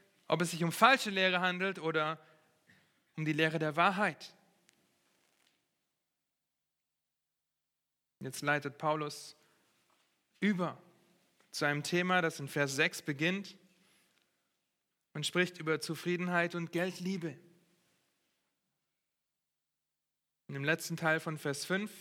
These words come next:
und Vers neun, wir überspringen erstmal sechs bis acht, wird der Charakter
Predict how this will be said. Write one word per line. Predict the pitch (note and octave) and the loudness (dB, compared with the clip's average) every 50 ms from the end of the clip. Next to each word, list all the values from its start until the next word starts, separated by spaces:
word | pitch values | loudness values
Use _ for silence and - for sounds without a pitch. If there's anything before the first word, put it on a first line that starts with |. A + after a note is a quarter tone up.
| - - - - _ _ _ _ _ - | -20 -20 -20 -20 _ _ _ _ _ -14
und | D3+ D3 - | -12 -12 -6
Vers | - D3 C#3 C#3+ - - | -4 -4 -4 -4 -4 -4
neun, | D3+ D#3+ D#3+ E3+ F3 F3+ F3+ F#3 F#3 - - _ _ - - _ _ _ _ _ _ _ _ _ _ _ - | -4 -2 0 0 0 0 -2 -4 -6 -10 -16 _ _ -20 -20 _ _ _ _ _ _ _ _ _ _ _ -12
wir | C#3 | -8
überspringen | C3+ C#3 C#3 - - D3+ D#3+ D#3+ D#3 | -6 -6 -6 -4 -4 -4 -4 -2 -2
erstmal | C#3 C#3 - - - C#3 C#3 C3 | -4 -4 -4 -6 -8 -6 -6 -4
sechs | C3 C#3+ D3 - - | -4 -4 -4 -6 -8
bis | - C#3 B2 - - | -10 -10 -10 -6 -4
acht, | D#3 D#3+ - - - - - _ _ _ _ _ _ _ _ _ _ _ _ _ _ _ _ _ _ _ _ _ - | -4 -4 -4 -6 -18 -20 -20 _ _ _ _ _ _ _ _ _ _ _ _ _ _ _ _ _ _ _ _ _ 0
wird | D#3+ E3+ E3+ | 0 2 4
der | F3+ F3 | 4 4
Charakter | F3 F3+ E3 D3+ E3+ F#3+ F#3 - G#3 G#3 G#3 G#3 G#3+ G#3 | 4 4 4 6 6 4 4 0 0 0 0 0 -2 -4